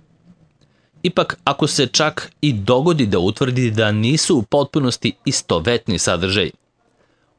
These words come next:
on klijentu preporučuje izvršenje usluge redakture, koja je takođe dostupna u svim poslovnicama Akademije Oxford, nakon čega može i da overi dokument svojim pečatom.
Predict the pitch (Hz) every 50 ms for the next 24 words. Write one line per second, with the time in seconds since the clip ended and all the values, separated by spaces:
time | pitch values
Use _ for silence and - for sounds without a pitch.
0 | _ - 160 170 160 139 - 131 123 135 151 165 - 185 160 - 117 107 - -
1 | 113 95 82 76 - - 139 147 143 139 - - - 147 131 123 131 123 123 -
2 | - 151 151 156 151 135 - - _ 139 139 131 - 127 110 113 107 95 - -
3 | - 110 113 120 113 110 120 - - - 127 127 127 113 - - _ _ _ _
4 | _ _ _ _ _ _ _ _ _ _ - 170 160 147 147 143 131 - - 127
5 | - - - - 170 156 165 131 107 98 80 71 - - - 135 - - 156 143
6 | 127 101 - - - - - 135 127 - - - 113 120 165 170 143 - 147 143
7 | 143 139 - 151 139 139 131 120 - 139 120 113 107 - - 117 110 - 120 107
8 | 92 85 85 90 101 117 117 110 - - - - 92 - - _ _ _ _ _
9 | _ _ _ _ _ _ 107 101 92 85 - - - 85 80 85 - - 98 95
10 | 92 120 117 123 123 127 151 147 160 151 110 78 - - - - 123 127 123 120
11 | - 135 120 120 110 104 - - - 135 151 160 160 143 110 92 85 92 90 -
12 | - 123 120 120 110 80 76 - - - - 98 69 69 82 - - 101 95 -
13 | 120 107 - 92